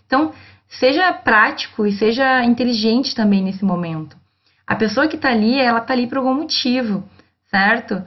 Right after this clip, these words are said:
É, tu tem que tentar aproveitar ao máximo aquele conhecimento que ela tá te passando. E aí, claro, é uma, uma via, né, de duas mãos. É a pessoa que tá ensinando,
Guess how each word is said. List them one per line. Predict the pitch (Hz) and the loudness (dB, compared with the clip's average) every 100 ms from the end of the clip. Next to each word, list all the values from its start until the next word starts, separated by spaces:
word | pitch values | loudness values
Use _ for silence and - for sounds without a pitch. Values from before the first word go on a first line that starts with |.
| - _ _ | -16 _ _
É, | 190 196 185 180 | -2 0 0 -2
tu | 180 - | -4 -4
tem | 269 | -4
que | 311 | -4
tentar | - 262 262 | -4 0 0
aproveitar | 262 262 254 226 226 | 0 -2 -2 0 0
ao | 247 | 2
máximo | 233 220 339 - 285 247 | 2 2 0 -4 -4 -2
aquele | - 226 254 262 | -2 -2 -2 -2
conhecimento | 262 254 254 247 | -4 -2 0 0
que | 240 | -2
ela | 254 | -4
tá | 254 | -4
te | 247 | -6
passando. | - 311 - 233 202 196 - - | -4 -4 -2 0 0 -2 -12 -6
E | 262 | 0
aí, | 262 320 | 2 0
claro, | - 285 226 190 180 - _ | 0 2 4 2 -6 -14 _
é | - 190 | -2 0
uma, | 202 220 220 208 190 180 - | 2 4 2 2 2 0 0
uma | 196 196 196 | 0 2 0
via, | 185 196 220 240 233 | 0 0 2 2 0
né, | 214 190 214 240 - _ | 0 0 0 -4 -16 _
de | - 190 | -6 0
duas | 208 254 | 0 2
mãos. | 269 233 202 | 0 0 0
É | 175 - | -2 -2
a | 196 | -4
pessoa | 202 196 220 226 | -4 -4 0 0
que | 254 254 | 0 -2
tá | 220 | 0
ensinando, | 214 214 247 233 220 220 226 | 0 -2 0 2 4 2 0